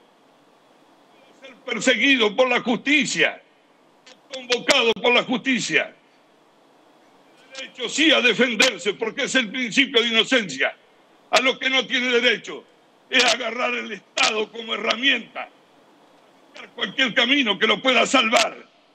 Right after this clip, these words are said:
de un hecho de justicia. Por eso, presidente, hay que ordenar las prioridades. Estamos saliendo a lo mejor del abismo, no tenemos fecha.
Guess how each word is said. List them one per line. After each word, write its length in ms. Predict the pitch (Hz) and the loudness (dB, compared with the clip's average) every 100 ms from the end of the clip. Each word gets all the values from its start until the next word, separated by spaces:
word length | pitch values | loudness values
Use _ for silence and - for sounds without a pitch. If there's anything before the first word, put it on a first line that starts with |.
| _ _ _ | _ _ _
de 80 | 233 | -10
un 80 | 233 | -4
hecho 240 | 214 226 | 0 0
de 100 | 208 | 0
justicia. 680 | 180 220 233 220 - 147 110 _ _ _ _ _ - | -4 -10 -4 -4 -2 -4 -6 _ _ _ _ _ -2
Por 140 | 247 | 2
eso, 280 | 294 214 240 | 2 2 0
presidente, 800 | 247 214 240 254 240 175 170 - _ _ _ _ - | 0 -4 2 2 2 -4 -4 -6 _ _ _ _ -2
hay 220 | 254 247 | 0 0
que 100 | 254 | 0
ordenar 540 | 247 202 233 254 262 | 0 2 0 2 2
las 220 | 240 220 - | 2 0 -2
prioridades. 840 | 254 233 220 240 220 165 123 - _ _ _ _ - | -6 -2 2 2 2 -2 -16 -20 _ _ _ _ -20
Estamos 520 | - 262 262 240 196 | -6 -2 -2 0 0
saliendo 800 | 262 240 285 285 277 277 247 - | 0 2 2 0 0 0 0 -2
a 100 | 220 | -4
lo 100 | 233 | 0
mejor 360 | 226 196 269 233 | 0 2 0 0
del 140 | 247 | 0
abismo, 440 | 233 254 202 165 165 | 2 0 -2 -6 0
no 180 | 277 277 | 0 0
tenemos 380 | 285 285 277 | -2 2 0
fecha. 400 | 226 269 - 131 | 2 -2 0 -4